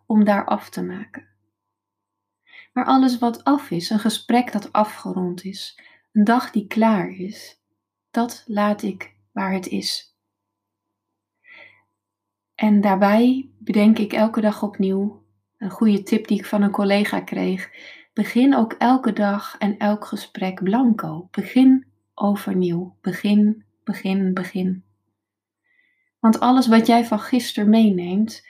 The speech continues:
is, kan ook ballast zijn. Naast dat het, eh, nuttig en zinnig kan zijn, kan het ook ballast zijn.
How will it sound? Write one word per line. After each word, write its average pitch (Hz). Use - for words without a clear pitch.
is, 214
kan 208
ook 208
ballast 208
zijn. 180
Naast 220
dat 185
het, -
eh, 190
nuttig 202
en 175
zinnig 233
kan 208
zijn, 202
kan 202
het 196
ook 185
ballast 170
zijn. 175